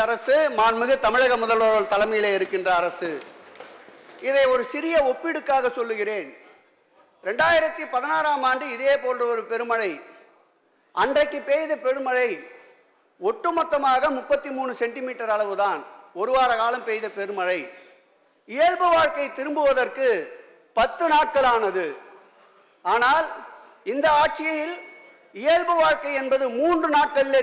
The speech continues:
திருப்பப்பட்டது. அதோடு மட்டுமல்ல, ஒவ்வொரு மண்டலத்திற்கும் ஒவ்வொரு மூத்த ஐ ஏ எஸ் அதிகாரிகளை கண்காணிப்பாளராக நியமித்ததாக சொல்லுகின்றார். நீங்கள் பருவமழையோடு அந்த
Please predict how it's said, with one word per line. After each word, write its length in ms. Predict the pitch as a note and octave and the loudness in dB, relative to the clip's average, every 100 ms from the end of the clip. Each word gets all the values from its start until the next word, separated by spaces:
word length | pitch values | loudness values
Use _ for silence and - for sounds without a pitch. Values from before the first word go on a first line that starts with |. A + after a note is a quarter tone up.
| B3 | 2
திருப்பப்பட்டது. 680 | A#3+ A#3+ A#3 G#3 G3+ F3+ F3 B2+ - _ _ _ _ _ - | -2 -2 -2 -2 -2 -4 -6 -8 -16 _ _ _ _ _ -2
அதோடு 260 | B3 D#4 D#4+ | 4 4 4
மட்டுமல்ல, 420 | C#4 C#4 C#4+ C4+ B3 F3+ C#3+ - - - - - - F3+ | -2 -2 -2 0 0 0 -2 -12 -20 -20 -20 -20 -14 0
ஒவ்வொரு 380 | A#3 E4 F4 E4 C#4 A3+ F3 - G3 | 0 4 4 4 4 2 -2 -8 -4
மண்டலத்திற்கும் 840 | C4 D#4+ D#4+ D#4+ B3+ - C#4 A3 D3 - - - - _ _ G3+ | 0 2 2 0 -4 -2 -4 -4 -10 -16 -20 -20 -20 _ _ 0
ஒவ்வொரு 340 | C#4+ E4 D4+ C4+ A3+ G3 - - | 2 4 4 4 2 -2 -8 -10
மூத்த 260 | A3+ E4 E4 D4 | -4 -4 0 0
ஐ 80 | C4 D#4 | 2 2
ஏ 40 | D4 | 2
எஸ் 140 | C#4 C4 | 2 -2
அதிகாரிகளை 560 | B3+ B3+ A#3+ A#3+ B3 A#3 D3 - - - - _ - | 0 0 2 0 0 -2 -6 -14 -20 -20 -20 _ -2
கண்காணிப்பாளராக 920 | A3 D4 E4 D4+ D4 C#4 C4+ C4 C4 C4 | 0 4 2 2 0 0 4 2 2 -2
நியமித்ததாக 560 | B3+ B3+ B3 A#3+ A#3+ B3 A#3 | -4 -6 -2 2 2 0 -6
சொல்லுகின்றார். 640 | A3 G#3+ G3 G3+ G#3 D3 - - - _ _ _ - | -8 -6 -4 0 0 0 -8 -20 -20 _ _ _ -8
நீங்கள் 280 | B3 C4+ B3 - | -4 -2 -2 0
பருவமழையோடு 840 | A#3+ D#4+ E4+ E4 D4+ D4 C#4+ C#4+ D#4+ D4+ | 2 4 2 4 2 4 2 2 0 -2
அந்த 140 | C4+ | -2